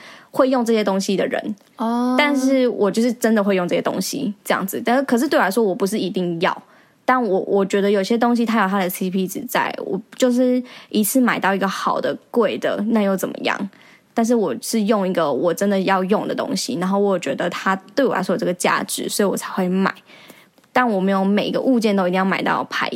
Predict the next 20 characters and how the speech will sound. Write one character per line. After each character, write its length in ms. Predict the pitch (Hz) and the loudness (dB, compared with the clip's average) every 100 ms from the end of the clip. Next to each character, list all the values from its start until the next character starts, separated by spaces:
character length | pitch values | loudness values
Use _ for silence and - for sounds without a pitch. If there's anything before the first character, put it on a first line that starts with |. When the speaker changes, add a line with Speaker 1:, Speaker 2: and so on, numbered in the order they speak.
| - | -8
Speaker 1:
子。 180 | - - 196 _ _ - | -8 -8 -8 _ _ -6
Speaker 2:
呃， 240 | 214 208 | -4 -2
就 120 | 202 | -2
是 100 | 302 | -2
例 100 | 330 | 0
如 200 | 302 240 | 0 0
说 240 | 233 254 254 | 0 0 0
像 440 | 269 247 220 202 | 0 0 0 -2
你 100 | 202 | -2
有 140 | 190 185 | -2 -2
一 60 | |
个 80 | 185 | -4
很 220 | 190 175 | -4 -6
喜 180 | 196 170 | -8 -8
欢 220 | 196 202 | -6 -4
的 120 | 202 247 | -4 -6
那 100 | 185 | -10
个 320 | - 165 165 214 226 _ _ _ _ _ | -10 -12 -14 -16 -20 _ _ _ _ _
包 160 | 196 190 | -4 -2
包， 360 | 190 180 185 | -2 -2 -4